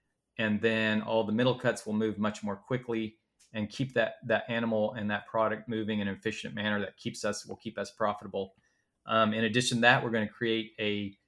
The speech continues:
um, we know that we wanna be healthy, but we also want our pets to be healthy. So we're gonna create a line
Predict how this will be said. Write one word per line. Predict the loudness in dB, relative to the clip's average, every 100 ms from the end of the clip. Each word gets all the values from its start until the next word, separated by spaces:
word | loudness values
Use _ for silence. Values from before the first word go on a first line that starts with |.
| _ _ _ _ -2
um, | -2 -2 -6 -8
we | -4 0
know | 2 4 4 4 0
that | -2 2
we | 4 6
wanna | 6 4
be | 4
healthy, | 6 6 4 2
but | 2 4
we |
also | 4 4 2
want | 2 2
our | 2 0
pets | 0 -2 -2
to | -6
be | -6
healthy. | -2 -2 -4 -8
So | -6 -4 -4
we're | -4 -4
gonna | -4
create | -2 0 0
a | 0
line | 2 2 2 -2